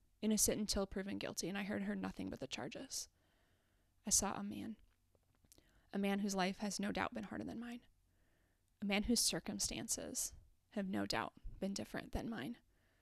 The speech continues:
A man now requiring two security guards to sit with him in the same room. A man with two different attorneys. And I had questions.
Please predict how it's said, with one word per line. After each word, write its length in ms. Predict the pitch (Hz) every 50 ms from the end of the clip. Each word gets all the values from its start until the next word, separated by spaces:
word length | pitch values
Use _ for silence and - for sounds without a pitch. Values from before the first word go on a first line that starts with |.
| _ _ _ _ _ _ _ _ _ _ _
A 60 | 202
man 200 | 202 202 208 208
now 140 | 202 208 208
requiring 540 | 208 208 - - 214 208 208 214 214 214 214
two 160 | - - 214
security 460 | - - 208 - - 226 226 233 233
guards 380 | - - - - - - - -
to 100 | - 226
sit 260 | - - - - -
with 140 | - 214 -
him 140 | - - 76
in 80 | 78
the 100 | 76 -
same 280 | - - - - - 226
room. 240 | 226 220 - - 247 - - - _ _ _ _ _ _ _ _ _ _ _ _ _ _ _ _ _ _ _ _ _ _
A 60 | 214
man 220 | 202 202 208 214 208
with 180 | 208 202 -
two 160 | - - 220
different 280 | 208 208 202 - 202 208
attorneys. 600 | 214 - - 220 220 220 226 233 - - - - - - - - - - - - - - - - _ _ _ _ _ _ _ _ _ _ _ _ _ _ _ _ _
And 100 | 214 214
I 40 | 208
had 180 | 214 233 -
questions. 640 | - - 202 - - - - 135 208 240 - - -